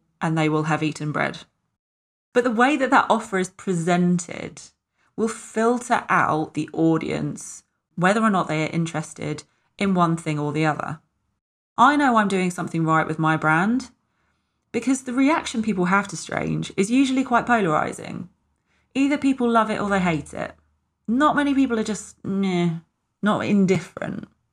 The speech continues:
The brand that I've built is a magnet to some and repels others. Those people who feel a strong pull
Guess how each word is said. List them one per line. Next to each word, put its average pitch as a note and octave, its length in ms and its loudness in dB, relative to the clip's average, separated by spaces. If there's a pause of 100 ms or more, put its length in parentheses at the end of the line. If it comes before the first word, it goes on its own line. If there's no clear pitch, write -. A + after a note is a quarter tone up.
(220)
The G3+ 80 -8
brand D#4 320 4
that - 100 2
I've A#3 180 0
built F3 200 0
is E3+ 60 -2
a E3+ 60 0
magnet G#3+ 460 0
to A#3 120 -12
some D3 560 -4
and D#3 160 2
repels D3 500 -2
others. - 600 -6 (1040)
Those C4+ 220 2
people C4+ 280 2
who G#3 140 2
feel F#3+ 220 -2
a E3 60 -2
strong G#3 640 0
pull G#3 540 0